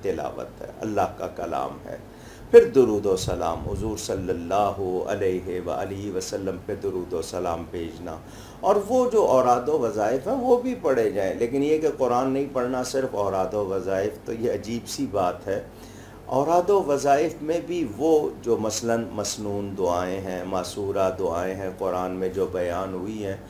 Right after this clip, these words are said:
और जो सही हैं। आजकल बहुत से लोगों ने कारोबार बना लिया है, खुद वजीफ़े खुद से बना लिए हैं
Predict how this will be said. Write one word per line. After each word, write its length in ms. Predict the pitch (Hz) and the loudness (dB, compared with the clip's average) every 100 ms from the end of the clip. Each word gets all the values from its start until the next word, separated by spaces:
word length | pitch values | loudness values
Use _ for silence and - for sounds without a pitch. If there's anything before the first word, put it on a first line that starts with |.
| - - - - | -18 -18 -18 -2
और 220 | 160 208 196 156 | 4 4 4 -2
जो 300 | 139 180 175 | -2 -2 -2
सही 420 | - - 131 143 123 | -2 2 4 4 2
हैं। 260 | 104 87 - - | 0 -2 -8 -2
आजकल 300 | 110 - 170 165 | -2 0 -2 0
बहुत 320 | 170 214 208 | 2 2 2
से 100 | 202 | 0
लोगों 260 | 170 160 170 | 0 0 0
ने 100 | 175 | 0
कारोबार 520 | 147 107 110 113 113 | 2 2 4 2 2
बना 300 | 113 117 117 | 2 0 0
लिया 340 | 117 120 117 113 | 0 0 0 0
है, 100 | 110 - | -2 -6
खुद 240 | 117 104 | -6 -4
वजीफ़े 440 | 98 98 104 107 110 | -4 -4 -4 -2 -2
खुद 240 | - 110 - | 0 -6 -6
से 200 | - 123 | -6 -4
बना 280 | 98 101 98 98 | -2 0 0 0
लिए 280 | 107 107 | -2 -2
हैं 180 | 107 113 | -2 -2